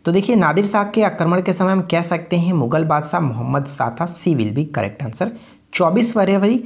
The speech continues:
सत्रह सौ उनचालीस में करनाल में मोहम्मद शाह और नादिर शाह के बीच युद्ध हुआ था। नादिर शाह ने दिल्ली से अपने साथ मयूर सिंहासन और कोहिनूर हीरा भी ले गया था। इसको हम लोग ईरान के नेपोलियन के नाम भी, से भी जानते हैं। नेक्स्ट वन,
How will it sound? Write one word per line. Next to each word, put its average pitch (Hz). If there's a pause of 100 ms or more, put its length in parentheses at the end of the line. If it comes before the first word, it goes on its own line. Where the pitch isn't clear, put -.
(200)
सत्रह 170
सौ 233
उनचालीस 185
में 202
करनाल 156
में 196
मोहम्मद 160
शाह 190
और 165
नादिर 151
शाह 170
के 143
बीच 151
युद्ध 160
हुआ 175
था। 190
नादिर 151
शाह 170
ने 175
दिल्ली 151 (320)
से -
अपने 202
साथ 170
मयूर 147
सिंहासन 156
और 165
कोहिनूर 143
हीरा 113
भी 160 (160)
ले 123
गया 104
था। 160 (300)
इसको 156
हम 202
लोग 196
ईरान 156
के 175
नेपोलियन 143
के 165
नाम 127
भी, 139
से 160
भी 165
जानते 113
हैं। 170 (600)
नेक्स्ट 156
वन, 110